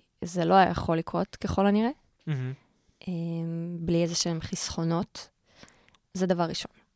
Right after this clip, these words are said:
Speaker 2: מהמם.
Speaker 1: בכלל, כל הלימודים האלה. לא, לא הייתי הולכת מראש ללימודים אם לא הייתי יכולה לעמוד בזה.
Speaker 2: כן.
Speaker 1: זה דבר ראשון. אז זה עניין ממש של, של החלטות לטווח
Speaker 2: כן, וזה
Speaker 1: הארוך.
Speaker 2: החלטות ק-, בדיוק, זה
Speaker 1: החלטות
Speaker 2: החלטות
Speaker 1: קשות.
Speaker 2: לטווח הארוך והן קשות.
Speaker 1: מאוד קשות.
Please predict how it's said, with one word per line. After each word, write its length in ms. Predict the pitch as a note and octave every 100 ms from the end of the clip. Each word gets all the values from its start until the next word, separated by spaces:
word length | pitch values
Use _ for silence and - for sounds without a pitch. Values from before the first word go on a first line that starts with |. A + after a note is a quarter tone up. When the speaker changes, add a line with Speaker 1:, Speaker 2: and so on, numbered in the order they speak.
| _ _
Speaker 2:
מהמם. 120 | E3
Speaker 1:
בכלל, 280 | G3+ G#3 G#3+ F#3
כל 160 | A3+
הלימודים 440 | A3+ G3+ F3 F#3 E3
האלה. 140 | - -
לא, 120 | B3 C#4+ C#4
לא 100 | C#4+
הייתי 180 | D#4+ D4+
הולכת 280 | C4 C#4
מראש 340 | A3 F#3 G#3+ -
ללימודים 560 | F#3 F3+ F#3 B3 E4 F4+ _ -
אם 260 | G3+ F#3+ G3 _ _ _ _ -
לא 140 | G3+
הייתי 200 | A3+ A3
יכולה 260 | F#3+ F3+ F3
לעמוד 380 | E3+ E3 E3+ E3+
בזה. 180 | F3 - _ _ _
Speaker 2:
כן. 180 | - A#2 - - - - - _
Speaker 1:
זה 120 | -
דבר 200 | C4+ B3 A3+
ראשון. 240 | G3 - - _ _ - _ _ _ _ _ - - -
אז 200 | G3 F3+ -
זה 160 | G3+
עניין 280 | A#3 C4 C#4
ממש 320 | C#4+ B3 A3+
של, 160 | - A#3
של 220 | - - F#3+
החלטות 920 | F3 - G3 F#3 _ A#3+ A#3 _ - -
לטווח 340 | G3 F#3+ G3 G3
Speaker 2:
כן, 60 |
וזה 120 | G3+ D3
Speaker 1:
הארוך. 280 | C#3+ F3+
Speaker 2:
החלטות 260 | C#3 D#3+ E3
ק-, 180 | - F3
בדיוק, 280 | D#3+ F#3+ C#3
זה 100 | C#3
Speaker 1:
החלטות 280 | A3 A3 A3+
Speaker 2:
החלטות 160 | F#3+
Speaker 1:
קשות. 120 | - D#3+
Speaker 2:
לטווח 500 | D3 C#3+ C#3 E3+ E3+
הארוך 220 | D3+ E3+
והן 140 | E3 C3+
קשות. 480 | B2 - F#3 - G#3
Speaker 1:
מאוד 260 | F#3 G#3+
קשות. 540 | G#3 G#3+ - - _